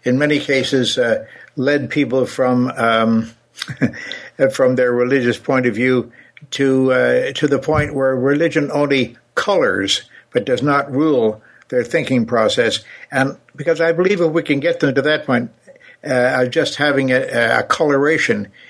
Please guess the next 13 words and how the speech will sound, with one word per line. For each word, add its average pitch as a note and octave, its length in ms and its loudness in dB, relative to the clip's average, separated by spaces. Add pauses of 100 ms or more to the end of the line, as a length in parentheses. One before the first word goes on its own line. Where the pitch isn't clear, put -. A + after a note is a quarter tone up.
(100)
in A#2+ 200 0
their A#2 180 0
thinking A2+ 440 0
process, A#2+ 560 0 (320)
that - 200 -2
pretty F3 200 0
soon D#3+ 320 0
that C#3+ 260 0
color C#3 300 0
gets B2 240 -2
fainter B2 420 0
and A#2+ 180 0
fainter, A#2+ 460 0